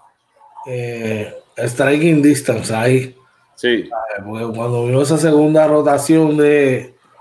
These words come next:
Speaker 1: de Golden State, ese era el hombre que estaba cargando la ofensiva y que los mantuvo en juego. Y en un momento, de hecho, los mantuvo en juego al nivel de que no permitió que el juego se abriera más.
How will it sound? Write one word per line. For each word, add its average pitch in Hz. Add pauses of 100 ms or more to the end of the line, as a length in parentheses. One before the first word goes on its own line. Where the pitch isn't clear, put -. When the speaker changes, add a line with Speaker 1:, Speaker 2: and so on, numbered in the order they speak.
(300)
Speaker 1:
de 139
Golden 135
State, 151
ese 135
era 143
el 139
hombre 147
que 117
estaba 127
cargando 131
la 135
ofensiva 147
y 139
que 127
los 117
mantuvo 113
en 123
juego. 147 (680)
Y 123
en 120
un 123
momento, 143 (100)
de 151
hecho, 156
los 120
mantuvo 123
en 143
juego 151
al 160
nivel 151
de 165
que 139
no 135
permitió 143
que 160
el 147
juego 135
se 139
abriera 131
más. 123